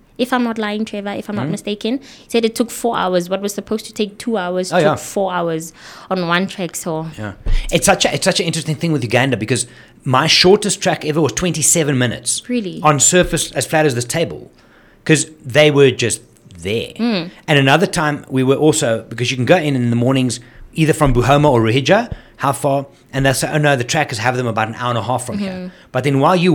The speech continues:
Speaker 2: walking, they bugger off over the mountain. Now you gotta walk six hours around the mountain.
Speaker 1: Oof.
Speaker 2: So you never know.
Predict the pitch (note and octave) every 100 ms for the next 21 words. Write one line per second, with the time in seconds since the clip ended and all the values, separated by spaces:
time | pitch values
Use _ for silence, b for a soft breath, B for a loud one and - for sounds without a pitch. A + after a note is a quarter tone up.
0 | C#3+ E3+ A#2+ G#2+ C#3+ C#3+ C3 C#3 D3 B2
1 | - - E3 B2 C3+ E3+ A2+ A2+ C#3+ C#3+
2 | C3 B2+ - - D3+ B2 G#2+ G#2+ D3+ B2+
3 | F2+ C#2+ G#3+ B B B B - C#3 D#3
4 | C3 C3 F#2